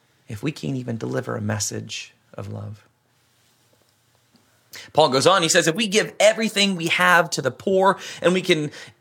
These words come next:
if we have the ability to endure all kinds of hardships in the name of Christ, but we don't have love, we gain nothing." So now not only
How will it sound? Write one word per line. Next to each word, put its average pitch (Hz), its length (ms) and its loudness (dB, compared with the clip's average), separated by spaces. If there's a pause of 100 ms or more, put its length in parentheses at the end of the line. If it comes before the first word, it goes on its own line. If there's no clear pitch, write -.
if 175 360 0
we 180 100 4
have 175 100 0
the 160 100 2
ability 180 380 2
to 139 260 -2
endure 156 460 2
all 147 160 2
kinds 139 240 -2
of 110 80 -10
hardships 175 580 2
in 123 60 -6
the 127 80 -6
name 135 180 -4
of 123 100 -12
Christ, 139 320 2
but 135 120 -4
we 135 80 -8
don't 160 240 0
have 135 200 0
love, 147 200 0
we 147 240 -10 (180)
gain 120 680 0 (480)
nothing." 113 400 -2
So 135 140 -2
now 147 280 4
not 135 180 -2
only 120 240 -2